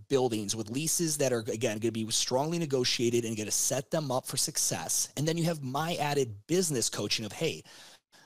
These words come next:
think about this," and, like, looking at things that they might not look at, like the operational capacity of the facility. We're gonna be able to do two D and three D rendering layouts so gym owners have an idea what this space is gonna look like once they commit to a space.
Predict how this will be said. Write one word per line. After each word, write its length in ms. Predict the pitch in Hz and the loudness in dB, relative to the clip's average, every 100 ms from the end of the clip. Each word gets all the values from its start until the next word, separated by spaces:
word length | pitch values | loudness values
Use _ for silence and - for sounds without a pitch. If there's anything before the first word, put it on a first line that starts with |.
| _ _ _ - | _ _ _ -12
think 300 | - 202 247 | 0 2 2
about 300 | 208 143 - | 2 0 0
this," 320 | 123 - - | -2 0 -2
and, 140 | - | 0
like, 180 | 139 127 | 2 2
looking 320 | 135 190 170 | 2 2 2
at 80 | 139 | 0
things 300 | - 127 123 | 0 0 0
that 120 | 117 | -2
they 80 | 110 | -2
might 200 | 113 117 | -2 -2
not 180 | 107 101 | -4 0
look 180 | 123 117 | 0 0
at, 100 | 95 | -4
like 120 | 107 | -4
the 120 | 123 | -2
operational 400 | 120 127 127 - | -2 -2 -2 -4
capacity 480 | 113 110 110 110 131 | -4 -6 -2 -2 -2
of 40 | 135 | -6
the 60 | |
facility. 540 | - - 107 85 82 - | -4 -2 -2 -6 -12 -18
We're 140 | - 113 | -10 -6
gonna 100 | 123 | 0
be 80 | 127 | 0
able 140 | 120 | 0
to 60 | 113 | -4
do 120 | 110 | -4
two 320 | - - 135 | 0 0 2
D 160 | 135 123 | 2 0
and 100 | 110 | -2
three 220 | - 123 | -6 -6
D 120 | 120 | -4
rendering 440 | 113 110 113 107 | -4 -4 -2 -2
layouts 460 | 104 104 104 92 - | -2 -2 -2 -4 -2
so 100 | 113 | -2
gym 260 | 101 117 117 | -2 -4 -2
owners 220 | 113 110 | -2 -4
have 80 | 107 | -4
an 60 | |
idea 280 | 104 104 113 | -6 -4 -4
what 220 | 101 110 | -4 -8
this 140 | 110 - | -4 -2
space 360 | - 107 107 | -2 -4 -4
is 80 | 107 | -4
gonna 160 | 107 98 | -6 -8
look 220 | 110 135 | -6 -4
like 200 | 127 110 | -4 -4
once 200 | 110 107 | -6 -6
they 100 | 104 | -6
commit 280 | - 101 - | -10 -10 -10
to 120 | 92 | -4
a 40 | |
space. 480 | - - 92 - - | -4 -4 -6 -4 -4